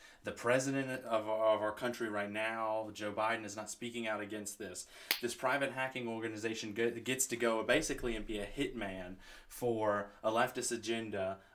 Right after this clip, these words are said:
of going after those associated with January sixth, which I, I believe is not even the true motivation. I believe the true motivation is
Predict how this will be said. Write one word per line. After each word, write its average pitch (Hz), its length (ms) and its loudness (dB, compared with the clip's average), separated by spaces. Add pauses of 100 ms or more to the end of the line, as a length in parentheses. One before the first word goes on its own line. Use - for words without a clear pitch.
of 101 300 0
going 113 360 0
after 113 460 2
those 104 380 0
associated 117 640 2
with 101 160 -6
January 101 400 -2
sixth, 95 320 -4
which 117 160 -2
I, 156 240 4
I 139 140 6
believe 113 360 2
is 98 140 -4
not 104 340 2
even 101 220 -4
the 98 100 -4
true 98 220 -4
motivation. 95 600 -8
I 110 80 4
believe 107 260 0
the 101 60 0
true 110 180 -2
motivation 101 580 -2
is 95 400 -6